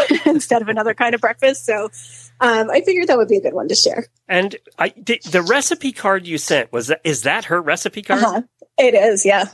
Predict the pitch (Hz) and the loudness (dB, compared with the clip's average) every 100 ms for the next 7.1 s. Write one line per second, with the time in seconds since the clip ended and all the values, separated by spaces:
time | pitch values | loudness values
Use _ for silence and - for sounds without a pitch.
0 | - - - _ 170 214 277 170 175 165 | -12 -20 -20 _ 0 2 0 0 2 2
1 | 156 147 127 131 120 - 120 104 - - | 0 0 -2 -2 -6 -4 -4 -2 -6 -4
2 | 113 101 123 123 170 220 - 147 - 180 | -2 -2 -2 0 0 -2 -6 -8 -6 -4
3 | 226 180 127 160 180 - - - - _ | -4 -6 -4 -4 -6 -10 -16 -14 -14 _
4 | 135 131 - - 139 254 247 277 - - | -4 -4 -4 -12 -2 2 2 2 -2 2
5 | - 226 - 196 170 170 175 - 143 143 | 2 2 0 0 0 0 0 -4 -4 0
6 | 120 117 131 - 202 190 165 156 151 - | 0 -2 -6 -8 -2 0 2 0 -2 -2